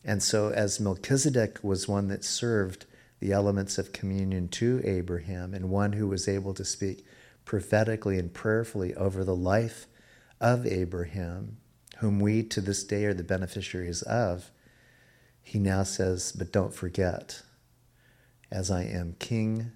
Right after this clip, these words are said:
and as I am a priest, I am also a warrior, mighty to save. And I can save any man, woman, and child from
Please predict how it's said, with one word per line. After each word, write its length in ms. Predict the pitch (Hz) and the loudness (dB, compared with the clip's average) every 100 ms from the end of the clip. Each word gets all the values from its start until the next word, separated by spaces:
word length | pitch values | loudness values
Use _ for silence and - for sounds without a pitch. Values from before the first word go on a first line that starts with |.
| - _ _ _ _ - | -18 _ _ _ _ -8
and 180 | 85 | -2
as 200 | 87 85 | 0 0
I 100 | 85 | -2
am 540 | - 101 87 85 82 - - | -4 -4 -4 -4 -6 -10 -8
a 380 | 82 85 101 - _ _ _ _ _ - | -8 -8 -12 -16 _ _ _ _ _ -8
priest, 540 | - 113 110 - - - | 0 2 0 -4 -8 -8
I 100 | 92 | -4
am 180 | 90 87 | -4 -2
also 600 | 92 101 - 110 98 - 95 | 0 0 0 0 0 0 -2
a 60 | |
warrior, 580 | 90 90 90 82 78 82 | 0 2 2 0 -6 -10
mighty 480 | 87 90 92 90 85 | -4 0 2 0 -2
to 120 | - | -6
save. 640 | - - - - - - - - - - - - - - _ _ | -8 -10 -12 -14 -18 -20 -20 -20 -20 -20 -16 -16 -16 -20 _ _
And 160 | 90 85 | -8 0
I 100 | 92 | 0
can 180 | 92 92 | 0 0
save 400 | - 98 90 87 | 2 4 4 0
any 280 | - 107 110 | 0 2 4
man, 320 | 104 101 101 | 4 2 2
woman, 240 | 98 98 | 2 2
and 140 | 90 87 | 0 -2
child 400 | - 87 87 85 | -4 -4 -6 -6
from 180 | 82 | -8